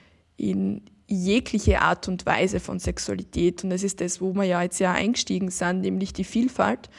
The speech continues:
Und das ist ja die Vielfalt, zumindest aus meiner Erfahrung, das, was dann oft flöten geht, weil, weil's oft eben nur ein mechanischer Akt ist.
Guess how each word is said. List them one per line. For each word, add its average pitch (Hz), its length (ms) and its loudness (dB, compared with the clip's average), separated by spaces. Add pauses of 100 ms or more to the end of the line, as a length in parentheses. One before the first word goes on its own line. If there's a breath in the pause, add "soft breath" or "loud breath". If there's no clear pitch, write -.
(440 loud breath)
Und 185 120 -2
das 190 140 0
ist 180 160 -4
ja 185 240 6
die 190 140 -2
Vielfalt, 196 600 0 (260)
zumindest 185 440 0
aus 180 100 -4
meiner 190 200 0
Erfahrung, 180 460 0
das, 175 280 0
was 190 140 -4
dann 196 160 2
oft - 180 -2
flöten 180 380 0
geht, 113 400 0
weil, 170 340 2 (520 soft breath)
weil's - 340 -2
oft - 260 -4
eben 196 140 2
nur 208 140 4
ein 214 60 4
mechanischer 208 540 2
Akt - 220 -4
ist. - 200 -4